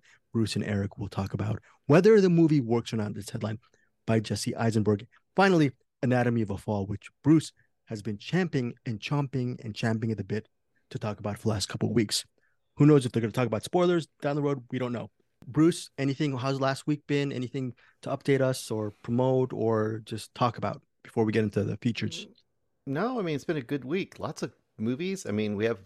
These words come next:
Speaker 2: some pretty good recommends this week, too. Uh, we do have a box movie finally this week.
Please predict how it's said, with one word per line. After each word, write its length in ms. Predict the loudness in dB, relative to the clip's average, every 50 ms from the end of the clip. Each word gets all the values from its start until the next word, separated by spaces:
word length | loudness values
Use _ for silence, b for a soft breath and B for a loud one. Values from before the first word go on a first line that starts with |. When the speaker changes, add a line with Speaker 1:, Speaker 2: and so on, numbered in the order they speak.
| _ _ -12
Speaker 2:
some 120 | -10 -8
pretty 160 | -6 -6 -4 -4
good 120 | -2 -2
recommends 500 | -2 -4 -4 -6 -6 -4 -4 -4 -6 -6
this 200 | -10 -12 -10 -8
week, 220 | -8 -10 -10 -10 -12
too. 500 | -12 -10 -8 -8 -6 -6 -8 -8 -10 -12 -12
Uh, 100 | -14 -10
we 120 | -10 -6 -4
do 80 | -4
have 100 | -4 -4
a 60 | -6 -8
box 440 | -2 0 2 2 2 0 -4 -4
movie 360 | -2 -2 -2 -2 -2 -4 -6 -6
finally 340 | -6 -6 -4 -4 -4 -4
this 220 | -4 -4 -6 -6 -6
week. 300 | -6 -6 -6 -6 -8 -10